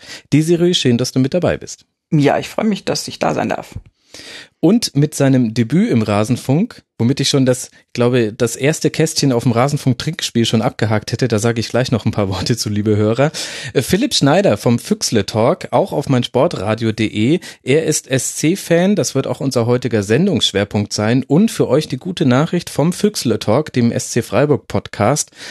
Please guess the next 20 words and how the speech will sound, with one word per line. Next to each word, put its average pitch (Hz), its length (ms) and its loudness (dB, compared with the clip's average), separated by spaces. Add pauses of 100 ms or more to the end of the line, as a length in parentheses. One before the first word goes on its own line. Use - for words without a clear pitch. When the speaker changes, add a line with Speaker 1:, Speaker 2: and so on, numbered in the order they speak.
(120)
Speaker 1:
wird 135 300 2
es 165 120 0
ab - 200 -4
dem 113 160 2
zehnten 139 340 0
April 127 380 0
wieder 120 180 0
Folgen 127 400 2
geben. 110 300 2 (1160)
Philipp, 180 380 0 (140)
herzlich 143 340 -2
willkommen 120 240 0
im 123 120 2
Rasenfunk. 95 420 0
Schön, 110 180 2
dass 113 140 -2
du 127 60 -2
mit 120 100 0
dabei 98 240 0
bist. - 300 -10